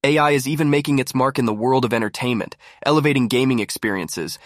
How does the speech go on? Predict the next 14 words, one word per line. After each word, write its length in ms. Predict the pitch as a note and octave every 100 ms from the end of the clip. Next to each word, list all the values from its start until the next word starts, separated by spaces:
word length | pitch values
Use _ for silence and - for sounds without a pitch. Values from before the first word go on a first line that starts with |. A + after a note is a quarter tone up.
| - -
and 140 | C3
creating 420 | - D3+ C#3+ B2+
lifelike 440 | A#2+ D3 - B2 G2+
virtual 420 | A#2+ B2+ B2+ A2
realities. 720 | A2 G#2+ G#2+ F#2+ - - - _ _ _ _ -
Outro. 400 | C3+ - G2 - _ _ _ _ -
From 160 | C3
healthcare 380 | A2+ D#3 - E3+
to 80 | D#3
transportation, 880 | - D#3 - C3 C#3+ D3 - D#3 D#3 _ _
from 140 | C3+
education 580 | B2+ B2 - C3+ C3+ C3
to 100 | A#2+
entertainment, 640 | A#2+ A#2+ - B2+ C#3+ C#3+